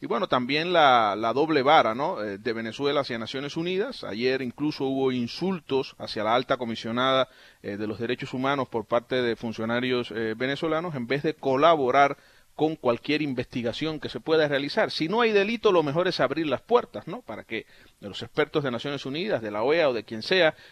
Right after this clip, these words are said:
vayan allí y observen con sus propios ojos lo que está sucediendo en el país.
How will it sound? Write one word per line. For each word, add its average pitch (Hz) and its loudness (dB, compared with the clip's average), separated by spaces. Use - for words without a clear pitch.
vayan 143 0
allí 147 -4
y 170 2
observen 156 0
con 131 -6
sus - -12
propios 147 -4
ojos 156 0
lo 135 -2
que - -10
está 147 0
sucediendo 131 -4
en 117 -6
el 110 -8
país. 180 -4